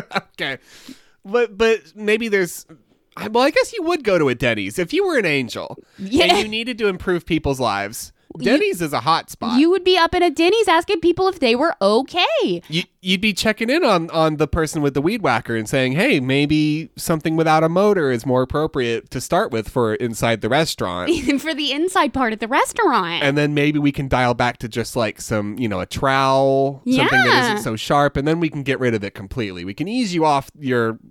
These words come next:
Speaker 1: landscaping tools addiction and, you know.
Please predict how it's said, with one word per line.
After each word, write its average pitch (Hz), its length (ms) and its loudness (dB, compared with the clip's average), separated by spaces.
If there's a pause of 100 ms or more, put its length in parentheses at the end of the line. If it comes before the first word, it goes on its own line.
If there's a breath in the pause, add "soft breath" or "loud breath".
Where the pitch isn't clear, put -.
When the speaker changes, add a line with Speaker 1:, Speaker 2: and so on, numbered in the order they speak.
(160)
Speaker 1:
landscaping 143 920 0
tools 113 480 -2
addiction 95 600 -6
and, 90 260 -6
you 101 100 -4
know. 80 160 -10